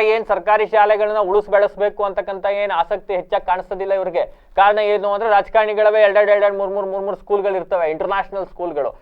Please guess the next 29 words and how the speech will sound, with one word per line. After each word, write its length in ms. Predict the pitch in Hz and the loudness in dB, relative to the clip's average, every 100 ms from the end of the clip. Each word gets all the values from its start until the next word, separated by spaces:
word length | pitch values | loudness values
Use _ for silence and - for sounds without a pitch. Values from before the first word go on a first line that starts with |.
| _ - | _ -4
ಹಂಗಾಗಿ 300 | 208 233 214 | 0 0 2
ಗವರ್ನಮೆಂಟ್ 380 | 180 240 247 - | 2 2 0 -2
ಸ್ಕೂಲ್ಗೆ 280 | 240 220 214 | -2 2 2
ಎಲ್ಲರೂ 300 | 214 220 196 | 4 2 2
ಹೋಗ್ಬಿಟ್ರೆ 420 | 214 202 208 208 | 0 -2 -2 -2
ಇವ್ರ 100 | 190 | -2
ತಕ್ಕ 180 | 208 185 | -6 -2
ಬರಕ್ಕೆ 640 | 208 208 202 190 185 _ _ 202 | -4 -2 -2 -2 -6 _ _ 0
ಮಕ್ಕಳು 280 | 220 247 | 2 2
ಬೇಕಲ್ಲ. 320 | 208 175 180 208 185 - - | 2 0 2 4 4 0 -6
ಹಂಗಾಗಿ 320 | 185 214 208 226 | -4 0 0 0
ಸರ್ಕಾರಿ 500 | 170 156 220 220 220 | 0 2 2 2 0
ಶಾಲೆಯನ್ನು 560 | 202 196 214 214 214 | 0 2 2 0 0
ಅಭಿವೃದ್ಧಿ 420 | 185 156 220 202 | 0 2 2 2
ಪಡಿಸುವಂತೆ 760 | 262 226 233 - 240 269 294 320 | 0 2 0 0 2 4 6 4
ನಾಟಕವಾಡಿ 720 | 277 240 240 240 233 254 247 165 - _ | 4 0 0 0 2 2 0 -4 -8 _
ಹೆಂಗೆ 280 | 180 214 254 | -2 0 -2
ಕೆಳಗೆ 340 | - 202 220 226 | 0 2 2 4
ಅಂಧ 300 | 180 202 226 | 2 2 0
ಪತನಕ್ಕೆ 480 | - 214 214 190 | 0 -4 -4 -4
ತಳ್ಳಬೇಕು 480 | 180 190 185 196 226 | -4 -2 -2 -2 -2
ಹಂಗೆ 180 | 208 - | -4 -4
ತಳ್ಳೋ 220 | 170 190 | -4 -4
ಪ್ರಯತ್ನಗಳೆಲ್ಲನೂ 800 | 185 165 165 160 156 147 170 196 | -2 -4 -4 -4 -2 -2 -2 -4
ಮಾಡ್ಕೊಂಡೇ 440 | 180 143 147 185 185 | -2 -4 -4 -2 0
ಬಂದಿದ್ದಾರೆ 380 | 165 165 156 | -2 -4 -6
ಇವರೆಲ್ಲ. 240 | 143 131 147 131 - _ - | -6 -2 -2 -2 -4 _ -6
ಇದೇ 180 | 156 233 | 2 2
ಪರಿಣಾಮ 460 | 220 202 208 214 | 2 -4 -2 -2